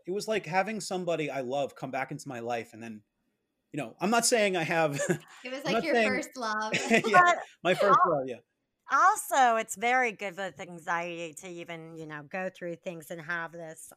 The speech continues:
Speaker 3: um, uh, like, with organizing, that actually helps, and going back to that passion, too, because it keeps your mind on one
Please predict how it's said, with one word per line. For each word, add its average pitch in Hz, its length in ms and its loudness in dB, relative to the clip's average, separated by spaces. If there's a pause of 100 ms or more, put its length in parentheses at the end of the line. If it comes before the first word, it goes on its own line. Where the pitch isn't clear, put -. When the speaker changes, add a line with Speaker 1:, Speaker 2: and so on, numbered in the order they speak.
Speaker 3:
um, 151 480 -14 (1160)
uh, 165 320 -8 (340)
like, 202 180 -8
with 220 160 -6
organizing, 208 840 0
that 165 260 0
actually 170 300 -6
helps, 160 380 -4
and 160 220 -8
going 165 300 -4
back 156 240 -4
to 185 100 -8
that 139 260 -8
passion, 185 800 2
too, 196 420 -6
because 180 360 -12
it 180 140 -10
keeps - 240 -14
your 175 120 -8
mind 165 640 -10
on 170 380 -14
one 170 300 -14